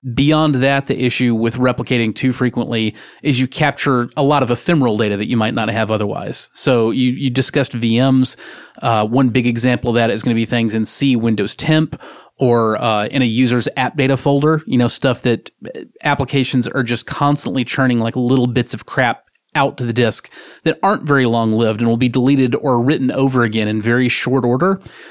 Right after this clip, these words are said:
So if you wait longer between replications, you don't have to rep-, replicate as much of that because you don't get every possible version of it. The more frequently you replicate, the more frequently you snapshot,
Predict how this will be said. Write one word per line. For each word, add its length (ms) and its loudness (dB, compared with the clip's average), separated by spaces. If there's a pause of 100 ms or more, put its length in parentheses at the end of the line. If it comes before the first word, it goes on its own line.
(180)
So 160 -2
if 140 0
you 80 4
wait 180 2
longer 260 2
between 300 2
replications, 800 0
you 120 2
don't 140 2
have 160 0
to 80 0
rep-, 220 0
replicate 680 -2
as 140 0
much 340 2
of 120 0
that 200 0
because 180 -6
you 80 0
don't 180 2
get 280 -6
every 240 0
possible 460 -2
version 360 -4
of 140 -14
it. 140 -18 (560)
The 80 2
more 260 4
frequently 440 0
you 100 2
replicate, 540 0
the 60 -2
more 220 2
frequently 480 -2
you 160 -2
snapshot, 680 -2